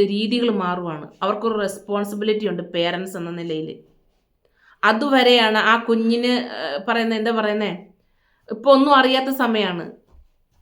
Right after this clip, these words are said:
പക്ഷെ അവൻ വളർന്നു വരുമ്പോ ചിലപ്പോ അപ്പനോടും ചോദിച്ചേക്കാം അമ്മയോടും ചോദിച്ചേക്കാം, "നിങ്ങൾ എന്നെ ഓർത്തില്ലല്ലോ" എന്ന്. എന്തൊരു കംഫർട്ട് കൊടുത്തു, സുരക്ഷിതത്വം കൊടുത്തു, അമ്മയുടെ കൂടെയാണ് അപ്പൻ്റെ കൂടെയാണ് ജീവിക്കുന്നതെന്ന് പറഞ്ഞൊന്നും യാതൊരു കാര്യവുമില്ല.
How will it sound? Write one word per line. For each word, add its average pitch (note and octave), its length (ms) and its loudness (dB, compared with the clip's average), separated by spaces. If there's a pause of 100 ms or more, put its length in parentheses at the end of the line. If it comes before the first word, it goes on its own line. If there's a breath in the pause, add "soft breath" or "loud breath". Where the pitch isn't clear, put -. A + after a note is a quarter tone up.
(500)
പക്ഷെ A#3+ 220 -2
അവൻ B3+ 220 6
വളർന്നു B3+ 380 6
വരുമ്പോ A#3+ 360 2
ചിലപ്പോ B3+ 320 0
അപ്പനോടും C4+ 520 4
ചോദിച്ചേക്കാം C#4 460 0
അമ്മയോടും C4+ 440 4
ചോദിച്ചേക്കാം, G3 640 0
"നിങ്ങൾ C4 320 2
എന്നെ A#3+ 320 4
ഓർത്തില്ലല്ലോ" G3 600 -2
എന്ന്. E3 260 -10 (2500)
എന്തൊരു A#3+ 320 4
കംഫർട്ട് A#3 460 4
കൊടുത്തു, G#3 340 2
സുരക്ഷിതത്വം A3+ 680 -2
കൊടുത്തു, G#3 360 0 (180)
അമ്മയുടെ G#3 400 2
കൂടെയാണ് G3+ 440 0
അപ്പൻ്റെ G#3+ 320 0
കൂടെയാണ് G3 380 0
ജീവിക്കുന്നതെന്ന് G3 580 -2
പറഞ്ഞൊന്നും G3 340 -2
യാതൊരു F#3 420 -4
കാര്യവുമില്ല. F#3 520 -6